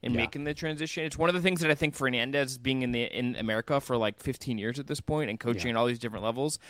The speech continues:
Speaker 1: I think that is, like, and it's the same thing with, with Darko, and I think it's, it's the same thing with a lot of the guys that we'll see coming up after this.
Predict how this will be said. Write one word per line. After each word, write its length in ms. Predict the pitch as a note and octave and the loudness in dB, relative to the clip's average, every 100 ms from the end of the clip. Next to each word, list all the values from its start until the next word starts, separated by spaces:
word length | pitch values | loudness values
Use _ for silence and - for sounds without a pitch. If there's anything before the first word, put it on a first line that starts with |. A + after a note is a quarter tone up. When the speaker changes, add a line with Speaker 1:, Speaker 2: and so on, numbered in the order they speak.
| - - | -14 -2
Speaker 1:
I 100 | B2 | 0
think 240 | C#3+ D3 | 0 0
that 220 | C3+ C3 | 2 4
is, 180 | B2+ A#2 B2+ - | 2 -2 -4 -2
like, 140 | B2+ - | -4 -4
and 100 | A#2 | -8
it's 120 | B2 | -6
the 60 | A#2+ | -4
same 180 | A#2+ A#2+ | -2 0
thing 200 | B2 B2 | 0 2
with, 200 | A#2+ - - - - - | 0 -2 -16 -20 -20 -14
with 140 | - A2+ | -8 2
Darko, 320 | D3+ D#3 D3 | 4 6 6
and 100 | B2 | 6
I 60 | |
think 160 | A2+ A#2 | 2 -2
it's, 100 | A2+ | -4
it's 480 | A#2 G2 A2+ _ - | -6 -6 -8 _ -10
the 100 | A#2 | -6
same 240 | A#2 A#2+ | -2 0
thing 80 | A#2+ | 2
with 160 | A#2+ A2+ | 2 4
a 40 | |
lot 200 | A2 A#2 | 6 6
of 40 | A#2+ | 6
the 40 | |
guys 240 | A#2 A#2 A2+ | 4 4 2
that 80 | |
we'll 120 | F#2+ A2 | -2 -4
see 180 | - | -6
coming 260 | - A#2+ A2 | -4 -2 -2
up 100 | G#2+ | 2
after 300 | A#2 C3+ B2+ | 2 2 -2
this. 380 | G2 F2+ - | -2 -4 -8